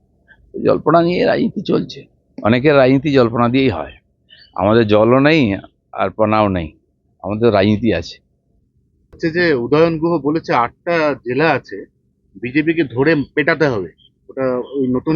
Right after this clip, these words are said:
Speaker 2: লাইনে তৃণমূল যাবে বলছে।
Speaker 1: না, ও ঠিক আছে। দেখে, ঘর কা কুত্তা শের হতা হ্যায়, আপনার ঘর মে কুত্তা ভি শের হতা হ্যায়। তো কুচবিহারের বাইরে ওকে কে চেনে? উল্টো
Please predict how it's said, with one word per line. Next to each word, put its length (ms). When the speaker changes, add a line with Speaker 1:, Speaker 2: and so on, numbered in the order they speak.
Speaker 2:
লাইনে 280
তৃণমূল 380
যাবে 260
বলছে। 300
Speaker 1:
না, 60
ও 20
ঠিক 160
আছে। 200
দেখে, 240
ঘর 180
কা 120
কুত্তা 300
শের 320
হতা 220
হ্যায়, 160
আপনার 280
ঘর 120
মে 120
কুত্তা 320
ভি 80
শের 300
হতা 200
হ্যায়। 140
তো 20
কুচবিহারের 460
বাইরে 220
ওকে 220
কে 100
চেনে? 300
উল্টো 200